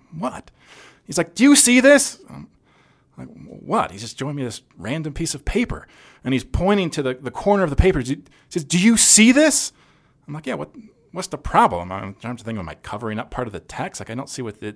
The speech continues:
the issue is. And I'm like, "Is this an important document?" And he's like, "Well, no, this is not an important document, but it's gonna become an important document." I'm like, "What are you talking about?" And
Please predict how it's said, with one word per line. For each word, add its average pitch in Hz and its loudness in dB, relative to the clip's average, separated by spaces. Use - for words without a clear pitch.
the 107 -6
issue 101 -6
is. 90 -10
And 127 -4
I'm 92 -14
like, 107 -20
"Is 98 -12
this 117 -4
an 139 -2
important 123 2
document?" 214 0
And 143 -6
he's 143 -4
like, 165 0
"Well, - -16
no, 269 4
this 120 -2
is 120 -6
not 127 4
an 117 -6
important 120 0
document, 180 2
but 165 4
it's 127 -2
gonna 135 2
become 185 0
an 277 0
important 98 -2
document." 117 -8
I'm 151 -14
like, 165 -18
"What 190 -4
are 214 -4
you 151 -8
talking 175 -10
about?" 82 -8
And 131 -16